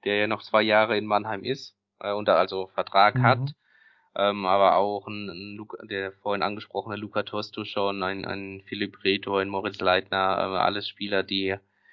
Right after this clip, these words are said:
Speaker 1: ähm, auch jetzt die letzten drei genannten, ähm, Mannheim ja verlassen. Ähm, und dann ist natürlich die Frage, mit, mit wem gehst du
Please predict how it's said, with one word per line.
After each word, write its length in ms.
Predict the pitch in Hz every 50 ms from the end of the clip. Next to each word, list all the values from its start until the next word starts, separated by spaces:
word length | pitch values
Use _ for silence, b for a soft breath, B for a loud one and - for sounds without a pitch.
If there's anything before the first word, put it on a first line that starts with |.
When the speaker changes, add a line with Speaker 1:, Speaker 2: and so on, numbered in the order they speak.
| b b b b b b _ _ -
Speaker 1:
ähm, 480 | - 101 98 98 98 95 95 95 95 - _ _ _ _ _ _ _ -
auch 240 | - 95 98 - - _
jetzt 240 | - - 95 - -
die 40 | 101
letzten 280 | 98 - - - 95
drei 240 | 90 - 90 90 95
genannten, 460 | 98 101 98 95 98 101 _ - 101
ähm, 180 | 95 92 95 98
Mannheim 500 | 98 95 95 98 101 101 98 92 95 95
ja 320 | 92 90 90 90 87 90 _ _ _ _ _ _ _ _ _ _ _ _ _ - - -
verlassen. 760 | - - 107 101 101 110 120 127 - - 117 113 113 110 - _ _ _ - -
Ähm, 680 | 101 107 101 101 101 101 101 98 98 98 98 101 98 101 _ _ _ _ _ _ _ _ _ _ _ _ _ _ _ _ _ _ _ _ _ _
und 720 | 104 104 104 104 101 101 98 98 95 95 95 95 95 95 - - - - - _ _
dann 220 | - 92 92 92
ist 160 | 92 92 - -
natürlich 200 | 95 - - -
die 60 | 95
Frage, 260 | - 95 98 101 104
mit, 280 | 98 101 98 98 - 107
mit 260 | 98 98 95 - 113
wem 320 | 107 101 107 107 107 104
gehst 380 | 104 104 104 117 117 - - -
du 340 | 120 120 117 117 113 117